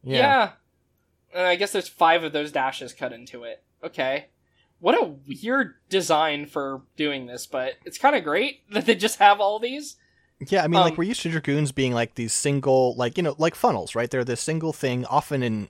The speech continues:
Speaker 2: uh, in Seed, they're flat. Um, and this is this big, like, torpedo <laughs> covered in guns.
Speaker 1: Yeah. Um, it's pretty good. Um,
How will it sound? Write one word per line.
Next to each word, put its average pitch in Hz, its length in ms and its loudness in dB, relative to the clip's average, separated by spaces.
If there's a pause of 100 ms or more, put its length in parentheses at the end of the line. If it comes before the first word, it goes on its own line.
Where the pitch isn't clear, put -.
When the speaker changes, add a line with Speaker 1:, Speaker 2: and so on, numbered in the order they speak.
Speaker 2:
uh, 110 120 -4
in 101 180 -6
Seed, 117 380 -4
they're 98 180 -4
flat. - 480 -4 (540)
Um, 135 400 4 (240)
and 143 180 2
this 196 180 0
is 269 120 -6
this 175 240 -4
big, 143 480 2
like, 123 440 -2 (760)
torpedo 143 760 0
<laughs> - 40 -8
covered 147 420 4 (100)
in 160 220 6
guns. - 960 0
Speaker 1:
Yeah. 156 240 -4 (720)
Um, 151 580 0 (300)
it's - 120 -16
pretty 185 160 -4
good. 131 380 -6 (360)
Um, 139 600 -2